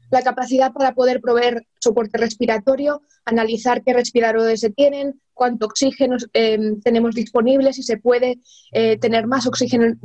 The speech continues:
en el hospital. Se requiere que se realicen planes de apoyo al personal,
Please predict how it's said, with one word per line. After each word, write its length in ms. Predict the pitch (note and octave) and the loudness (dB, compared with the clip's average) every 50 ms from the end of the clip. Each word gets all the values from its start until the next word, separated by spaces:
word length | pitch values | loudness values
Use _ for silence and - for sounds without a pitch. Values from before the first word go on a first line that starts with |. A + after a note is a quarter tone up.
| G#3 G#3 G#3 | -4 -2 0
en 180 | A3 A3 G#3+ | -2 0 0
el 100 | A3 A3 | 0 0
hospital. 540 | G#3+ G#3 - - A#3 G3+ - B3+ C4+ C#4 C#4+ - _ _ _ _ _ _ _ _ _ _ _ _ _ _ _ - - - | 0 -2 -2 -4 -6 -2 0 2 2 2 0 -4 _ _ _ _ _ _ _ _ _ _ _ _ _ _ _ -12 -10 -8
Se 480 | - - - C4+ B3 B3 B3 B3 - - - - - - - - | -6 -2 0 2 2 2 2 0 -4 -8 -14 -20 -20 -18 -12 -6
requiere 680 | - C4+ B3+ B3 B3 - D4+ D#4 E4 E4 E4+ F4 E4+ - - | -2 -2 -2 -2 0 0 2 2 2 2 2 0 -2 -2 -2
que 100 | D4+ C#4+ | 0 0
se 220 | - - C#4 C4 | 0 0 0 0
realicen 580 | B3+ B3+ B3 A#3+ B3+ C4+ C4 C#4 C#4+ C4+ C4 A#3+ | 0 0 -2 0 -2 -2 0 0 0 0 0 0
planes 320 | C4+ C4+ C4+ C4+ C4+ A3+ | 0 0 0 0 0 0
de 60 | B3 | 0
apoyo 300 | A#3+ - B3+ A#3+ B3 B3 | 0 0 0 2 2 2
al 100 | A#3+ A3+ | 0 0
personal, 520 | - A#3+ A3+ - - A3+ A3+ A#3+ C4 D#4 | -2 -6 -6 -4 -2 0 0 0 0 -2